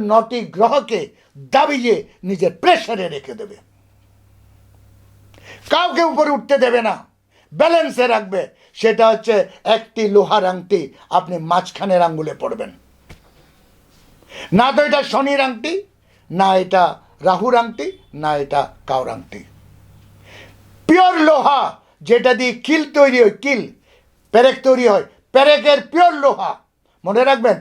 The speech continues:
পেরেকটি হচ্ছে পিওর লোহা, স্টিল নয়, লোহার আংটি। একটি পিওর লোহাকে, পেরেককে দিয়ে আপনি আপনার মাঝখানের আঙ্গুলের একটি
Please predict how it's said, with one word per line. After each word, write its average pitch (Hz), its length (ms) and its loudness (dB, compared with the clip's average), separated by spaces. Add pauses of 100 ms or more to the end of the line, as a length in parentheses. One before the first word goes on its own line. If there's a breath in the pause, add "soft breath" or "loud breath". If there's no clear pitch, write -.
পেরেকটি 190 360 -2
হচ্ছে 208 260 -2
পিওর 202 160 4
লোহা, 180 120 0 (260 loud breath)
স্টিল 247 260 0 (100)
নয়, 196 160 2 (540)
লোহার 214 400 2
আংটি। 156 260 -12 (1200 soft breath)
একটি 185 280 0 (160)
পিওর 320 240 4 (140)
লোহাকে, 247 440 2 (640)
পেরেককে 240 380 4 (100)
দিয়ে 233 180 2 (360)
আপনি 190 200 -8 (100)
আপনার 190 220 -8 (100)
মাঝখানের 240 560 -4
আঙ্গুলের 180 360 -4 (440 soft breath)
একটি 165 200 -2